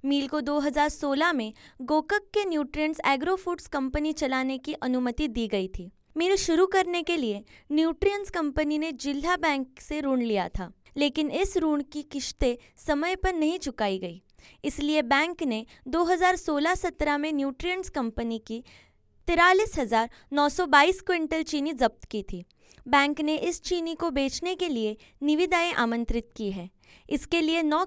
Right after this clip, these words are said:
कंपनियों ने टेंडर भरा था। सोमवार को जिला बैंक अध्यक्ष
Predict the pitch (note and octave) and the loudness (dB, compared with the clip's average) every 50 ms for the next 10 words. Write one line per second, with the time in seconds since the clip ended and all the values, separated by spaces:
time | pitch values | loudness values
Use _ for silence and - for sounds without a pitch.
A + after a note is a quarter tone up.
0 | F#4 F#4 F4 E4+ D4 - D#4 D4+ D#4 D#4 D4+ D4+ D#4 E4+ C4+ C4+ C4+ B3 A#3 A3+ | 0 -2 -2 -2 -2 -2 -2 0 0 0 2 0 0 -2 0 0 0 0 0 0
1 | B3 C4 B3 A#3 A3+ G3 F#3 F3+ - - F3+ E3+ - _ _ _ _ - - - | 0 0 0 0 2 2 2 0 -2 -4 -8 -10 -12 _ _ _ _ -20 -12 -4
2 | - E4+ D#4+ D#4 D#4 F4+ G4 G4+ G4+ A4 G#4+ G4+ D#4 D#4 C#4 C#4 D4 F4 F4+ D4+ | -2 0 2 2 4 4 4 4 4 2 2 2 2 2 2 4 4 4 4 4
3 | D#4+ D4+ D4 D4+ - - B3 G#3+ G#3 - - G3 - - - | 4 2 2 0 -2 -4 -4 0 2 4 4 4 2 -2 -4